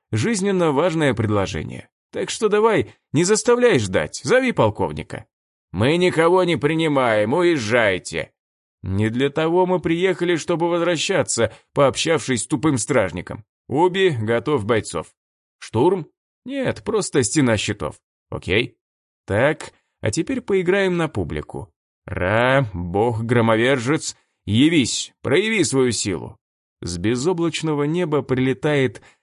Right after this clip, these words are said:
ракета «Воздух-Земля» в виде сверкнувшей молнии. Немного перестарался со спецэффектами. Ворот как не бывало, а нас оглушило близким разрывом.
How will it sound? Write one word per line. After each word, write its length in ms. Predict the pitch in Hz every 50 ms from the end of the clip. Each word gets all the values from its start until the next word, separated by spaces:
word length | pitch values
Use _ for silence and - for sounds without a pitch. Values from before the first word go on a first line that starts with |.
| _ -
ракета 640 | 107 117 123 127 117 - 165 151 - - 135 131
«Воздух-Земля» 960 | 120 127 143 135 117 104 117 123 110 110 104 131 143 147 151 156 135 101 90
в 80 | 85 82
виде 420 | 90 104 107 95 104 98 - - _ _
сверкнувшей 720 | - - - 123 131 120 110 - 123 120 104 - - 131
молнии. 540 | 135 127 95 82 80 76 76 71 82 104 - _ _ _ _ _
Немного 440 | - 104 131 170 196 208 190 214 220
перестарался 720 | - 240 220 240 - - - 247 262 262 226 147 - - 107
со 120 | - 123
спецэффектами. 920 | 120 - - 147 143 - 185 180 - 120 90 - - - 95 92 92 - - _ _ _ _ _ -
Ворот 360 | 113 139 175 175 202 208 208
как 200 | - 226 - -
не 60 | 214 202
бывало, 640 | 196 208 156 104 95 87 85 87 90 80 - _ -
а 120 | 113 113
нас 320 | 117 139 151 135 - - _ _ _ _ -
оглушило 580 | 123 123 127 135 139 120 - 147 165 151 135
близким 400 | 113 120 123 127 113 - 123 123
разрывом. 580 | 123 127 120 104 95 90 78 78 76 - 107